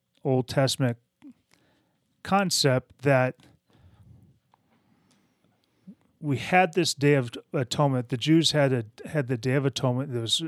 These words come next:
this one day where they, where they fasted, they really reflected, and they still do this today. They,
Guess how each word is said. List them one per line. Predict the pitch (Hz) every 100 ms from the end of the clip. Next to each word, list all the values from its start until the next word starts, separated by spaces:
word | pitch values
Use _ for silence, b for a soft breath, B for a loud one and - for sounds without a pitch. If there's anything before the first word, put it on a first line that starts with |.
| -
this | 170 123 117
one | 127 143 151
day | 131 131 131
where | 120 120
they, | 117 117 113 B B B B _ _ 311
where | 170 123
they | 117
fasted, | - 160 156 - - 156 135
they | 135 117
really | 113 147 156
reflected, | 127 113 - 143 - 143 135 127 233 -
and | 143 151
they | 147
still | - 143
do | 127
this | 131 120
today. | - 127 143
They, | 123